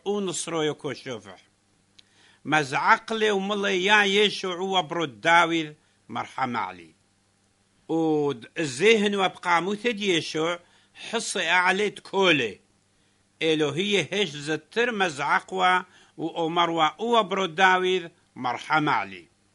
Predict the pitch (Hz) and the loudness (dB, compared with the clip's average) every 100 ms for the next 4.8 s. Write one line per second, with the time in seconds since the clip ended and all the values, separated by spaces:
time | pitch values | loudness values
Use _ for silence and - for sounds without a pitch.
0 | _ _ _ _ _ _ _ _ _ _ | _ _ _ _ _ _ _ _ _ _
1 | _ _ - 175 196 214 202 190 175 - | _ _ -8 4 6 6 4 2 0 0
2 | 220 202 196 185 151 - 226 196 151 180 | -2 0 -2 -2 -2 -2 0 0 0 -2
3 | 208 _ _ _ _ 131 151 156 143 - | -4 _ _ _ _ -10 -4 -2 -4 -6
4 | 202 190 151 156 127 101 95 | -2 -2 2 4 4 0 -8